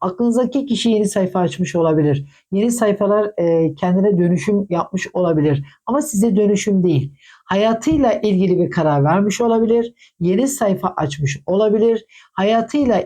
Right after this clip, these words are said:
ilgili kendine güzel bir şekilde dönüşüm sağlamak isteyebilir. Fakat ruh, e, vuslat da burada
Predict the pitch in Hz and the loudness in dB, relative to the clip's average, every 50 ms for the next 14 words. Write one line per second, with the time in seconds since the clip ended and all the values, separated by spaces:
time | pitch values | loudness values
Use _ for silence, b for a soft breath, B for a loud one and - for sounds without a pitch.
0 | - - 220 233 208 180 170 165 160 156 139 - 202 202 208 196 196 208 190 208 | -4 -2 -2 0 0 0 0 2 0 0 0 -2 -2 0 2 2 2 2 2 2
1 | 226 269 277 277 B B B B _ _ 196 214 190 254 262 247 226 185 160 - | 2 0 0 -4 B B B B _ _ -2 0 0 2 2 2 2 0 0 0
2 | - 175 135 175 170 165 175 240 269 277 277 277 - - _ 175 185 202 208 214 | 0 0 0 0 0 2 2 2 2 0 0 -4 -8 -10 _ -2 0 0 2 2
3 | 202 196 269 269 262 - - 220 185 180 180 180 185 226 233 233 - 180 170 - | 0 2 0 0 0 0 0 2 2 2 2 2 2 0 0 -2 -4 -6 -6 -4
4 | - 196 190 185 180 160 143 139 131 127 b b b b b b _ - 269 269 | -2 0 0 2 2 2 2 0 -2 -4 b b b b b b _ -6 -4 -2
5 | 320 311 302 302 - 202 214 196 180 - - - 190 185 185 180 175 175 170 160 | 0 0 0 0 0 0 0 0 -2 -4 -6 -4 -2 0 2 2 2 2 2 2
6 | 165 196 233 226 - - 269 285 285 285 285 240 214 185 185 170 156 156 185 220 | 2 2 0 0 0 0 0 0 0 0 -2 0 2 2 2 2 2 2 2 2
7 | 254 254 | 0 -2